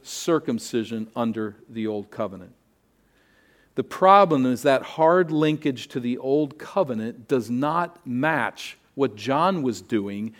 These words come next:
with its, his linkage to Jesus' baptism. Romans eight and verse nine says, "Anyone who does not have the Spirit of Christ does not belong to him."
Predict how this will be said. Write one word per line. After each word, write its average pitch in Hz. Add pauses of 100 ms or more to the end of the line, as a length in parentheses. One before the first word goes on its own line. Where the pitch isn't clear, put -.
(340)
with 139
its, 185
his 196
linkage 117 (180)
to 143
Jesus' 135
baptism. 107 (2250)
Romans 156
eight 156
and 131
verse 131
nine 147
says, 127
"Anyone 147
who 131
does 123
not 127
have 147
the 113
Spirit 131
of 104
Christ 139
does 120
not 127
belong 127
to 120
him." 90